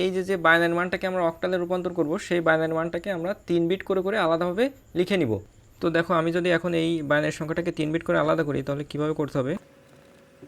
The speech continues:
তো তিন বিট করে আলাদা করার সময় আমরা ডান দিক থেকে তিন বিট করে আলাদা করা শুরু করব এবং এভ-, এভাবে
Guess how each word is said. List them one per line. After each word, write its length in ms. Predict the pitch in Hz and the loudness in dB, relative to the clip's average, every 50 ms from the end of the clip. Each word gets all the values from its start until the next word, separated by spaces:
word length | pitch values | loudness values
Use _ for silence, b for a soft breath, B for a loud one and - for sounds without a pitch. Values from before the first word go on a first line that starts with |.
| - - - - - b b b b b b b b b b b b b - | -20 -20 -20 -20 -20 b b b b b b b b b b b b b -2
তো 60 | 165 165 - | -2 0 2
তিন 120 | 180 180 185 | 0 0 2
বিট 160 | 190 208 208 | 0 -2 -2
করে 220 | - 214 196 165 170 - - | 0 2 4 4 4 4 2
আলাদা 260 | 170 160 165 175 190 | 2 2 2 2 0
করার 240 | 180 - 185 185 180 - | 0 0 -2 -2 -2 -4
সময় 200 | - 190 190 175 165 | -4 -2 -2 0 2
আমরা 140 | 151 147 170 | 2 2 0
ডান 260 | 180 147 147 143 151 160 170 | 2 2 2 2 2 2 0
দিক 120 | 175 175 - | -2 -2 -4
থেকে 220 | - 190 175 196 202 208 220 214 - | -8 -8 -4 -4 -2 -2 -4 -4 -2
তিন 120 | 175 165 170 170 | 0 0 0 0
বিট 120 | 175 175 | -2 -2
করে 160 | - 190 185 | 0 0 2
আলাদা 260 | 175 165 165 165 175 | 2 2 0 0 -2
করা 140 | 170 180 180 | -2 -2 -2
শুরু 220 | 175 - - 175 175 | -4 -2 -4 -4 -2
করব 180 | 180 185 185 202 | -2 -4 -2 -2
এবং 160 | 202 190 180 170 | -2 0 0 0
এভ-, 200 | 165 160 165 165 | 0 -2 -2 -2
এভাবে 360 | - 160 156 165 170 170 175 | -2 -2 0 0 0 0 0